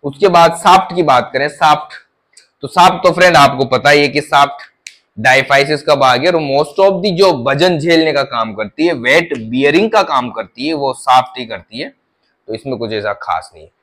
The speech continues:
अब आगे बात करें लीनिया आस्पेरा, ये क्या है लीनिया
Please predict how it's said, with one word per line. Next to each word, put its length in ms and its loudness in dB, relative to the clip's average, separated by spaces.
अब 160 2
आगे 260 6
बात 320 2
करें 160 6
लीनिया 540 0
आस्पेरा, 920 -4
ये 260 -8
क्या 120 6
है 200 6
लीनिया 560 -2